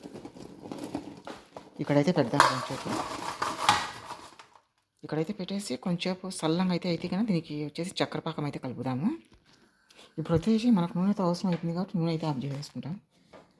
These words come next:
పిండి కూడా అయిపోయింది. నేను చెప్పాను కదా ఫస్ట్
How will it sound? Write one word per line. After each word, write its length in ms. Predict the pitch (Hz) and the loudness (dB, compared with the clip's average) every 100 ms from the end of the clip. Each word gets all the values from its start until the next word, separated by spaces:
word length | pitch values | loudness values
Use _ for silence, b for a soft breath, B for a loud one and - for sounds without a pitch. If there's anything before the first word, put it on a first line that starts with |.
| - _ - - - - _ _ _ _ _ _ _ _ _ _ _ - _ - - - _ _ _ - B B - | -20 _ -10 -10 -12 -20 _ _ _ _ _ _ _ _ _ _ _ -20 _ -18 -18 -20 _ _ _ -20 B B 0
పిండి 180 | 151 160 | 4 8
కూడా 100 | 165 139 | 8 6
అయిపోయింది. 460 | 123 135 123 127 226 226 | 2 -4 -4 -4 -4 -2
నేను 140 | 156 160 | -2 -2
చెప్పాను 240 | 165 247 202 | -2 -2 -2
కదా 140 | 202 320 | -2 -4
ఫస్ట్ 240 | 208 175 | -2 -2